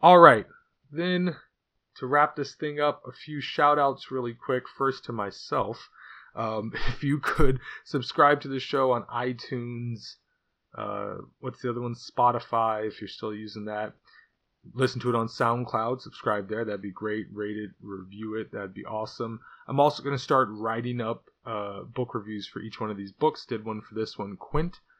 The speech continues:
so that's in the, uh, show notes if you wanna read a review of this after you've listened to a review of this, or maybe you're coming to this from having read that review. That's also cool.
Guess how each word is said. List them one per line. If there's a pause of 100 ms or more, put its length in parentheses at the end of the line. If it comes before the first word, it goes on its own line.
so
that's
in
the,
uh,
show
notes
if
you
wanna
read
a
review
of
this (360)
after
you've
listened
to
a
review
of
this,
or
maybe
you're
coming
to
this
from
having
read
that
review.
That's
also
cool.